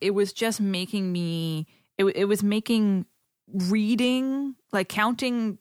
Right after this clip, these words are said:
getting reading counted more important than the actual reading itself. You know, and it was also making me read, finish books that I might not n-, normally have finished because I didn't really like them. But I was like, "Oh God, I've already put the time into this, and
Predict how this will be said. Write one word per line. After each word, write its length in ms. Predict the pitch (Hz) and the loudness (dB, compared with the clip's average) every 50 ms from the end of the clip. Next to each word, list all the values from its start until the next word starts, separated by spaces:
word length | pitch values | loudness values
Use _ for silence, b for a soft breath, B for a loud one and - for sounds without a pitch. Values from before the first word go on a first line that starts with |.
| _ - | _ -2
getting 280 | 214 208 226 220 202 | 0 0 2 2 2
reading 280 | 185 202 202 208 202 196 | 2 0 0 -2 -2 -2
counted 520 | 180 - 170 160 170 180 - 226 226 214 196 | -4 -4 -4 -4 -4 -2 -2 -2 0 0 0
more 360 | 190 185 190 190 196 190 185 | 0 2 2 2 2 0 0
important 500 | 180 175 - 202 190 160 120 160 170 - | -2 -2 -2 -2 -2 -2 -2 -4 -8 -8
than 180 | - 160 160 | -8 -8 -8
the 60 | 156 123 | -6 -6
actual 400 | 131 156 151 - - 165 160 165 | -6 -6 -8 -8 -8 -8 -8 -8
reading 340 | 151 135 - - - - | -8 -10 -12 -12 -14 -16
itself. 500 | - - - - - - 55 - - - b b b b b b - | -20 -16 -10 -8 -8 -8 -8 -10 -14 -18 b b b b b b -6
You 80 | - | -4
know, 100 | 170 165 | -2 -2
and 120 | 151 160 170 | 0 0 2
it 40 | 180 | 2
was 120 | 190 180 | 2 2
also 260 | 190 185 180 - 196 180 | 2 0 0 0 -2 -4
making 340 | 170 165 165 - 170 165 | -4 -6 -6 -6 -8 -6
me 140 | 165 170 160 | -6 -6 -6
read, 280 | 147 151 175 165 156 - - _ _ _ | -6 -6 -6 -6 -6 -8 -14 _ _ _
finish 360 | - - 254 240 240 - - | -2 0 0 0 0 -2 -2
books 300 | - - 190 185 - - | -2 -2 -2 -2 -4 -6
that 120 | - 165 143 | -8 -6 -4
I 100 | 139 151 | -4 -4
might 220 | 160 160 160 143 151 | -4 -4 -6 -4 -4
not 240 | 165 160 160 - - | -4 -4 -6 -6 -6
n-, 220 | - 170 170 170 - - _ | -6 -6 -6 -6 -8 -12 _
normally 520 | - 185 185 185 185 185 180 180 175 170 160 | -4 -2 -2 0 -2 -2 -2 -2 -2 -2 -4
have 120 | 156 160 | -4 -4
finished 340 | - 196 185 180 165 156 - | -4 -4 -2 -2 -4 -6 -8
because 180 | - - 160 156 | -8 -8 -6 -4
I 80 | 160 | -4
didn't 140 | 160 165 139 | -4 -4 -2
really 220 | 147 151 117 135 | -2 -2 -2 -2
like 240 | 139 139 165 185 - | -2 -2 -2 -2 -4
them. 180 | - 156 139 147 | -4 -6 -4 -4
But 100 | 156 151 | -4 -4
I 120 | 151 151 | -2 -4
was 160 | 147 151 - | -4 -4 -6
like, 100 | 170 185 | -6 -4
"Oh 160 | - 165 175 160 | -2 -2 -2 -2
God, 220 | - 165 156 151 | -2 -2 -2 -2
I've 80 | 139 - | -2 -4
already 220 | 156 160 160 170 | -4 -4 -4 -6
put 140 | - 170 - | -10 -12 -14
the 40 | 175 | -12
time 260 | - - 175 170 175 | -6 -4 -4 -4 -4
into 140 | 170 156 151 | -4 -6 -6
this, 220 | 143 143 151 - | -8 -8 -8 -8
and 120 | 160 151 | -10 -12